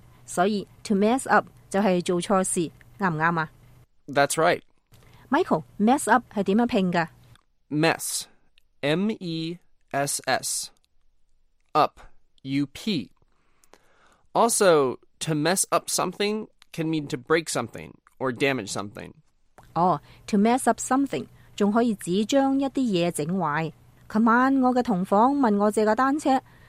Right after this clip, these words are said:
Speaker 1: 等佢還俾我嘅時候，個單車個鏈斷咗啊！我可唔可以話 She messed up my bike?
Speaker 2: Sure. You'd better tell her to buy you a new chain.
Speaker 1: 係啊，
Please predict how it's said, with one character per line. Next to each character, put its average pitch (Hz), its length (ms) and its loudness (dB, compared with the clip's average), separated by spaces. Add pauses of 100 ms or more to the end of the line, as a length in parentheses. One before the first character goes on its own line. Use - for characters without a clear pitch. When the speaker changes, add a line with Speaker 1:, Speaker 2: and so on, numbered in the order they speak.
(120)
Speaker 1:
等 294 100 -2
佢 349 100 2
還 185 220 4
俾 262 160 2
我 240 80 4
嘅 220 80 2
時 185 200 -4
候， 175 180 0 (200)
個 226 100 -4
單 254 260 2
車 262 160 0
個 220 100 2
鏈 202 220 2
斷 196 340 0
咗 185 200 0
啊！ 202 120 -2 (680)
我 202 100 -2
可 220 120 2
唔 214 80 2
可 208 120 2
以 214 100 -2
話 190 280 0 (160)
She - 180 -4
messed 202 460 -2
up - 220 -6
my 190 220 -2
bike? 180 380 -2 (560)
Speaker 2:
Sure. - 420 -2 (760)
You'd 151 280 -6
better 214 240 2
tell 185 440 0
her 117 340 0
to 131 80 -6
buy 120 260 0
you 123 240 -2
a 104 40 -4
new 110 160 -4
chain. 113 480 -6 (580)
Speaker 1:
係 240 240 6
啊， 254 80 0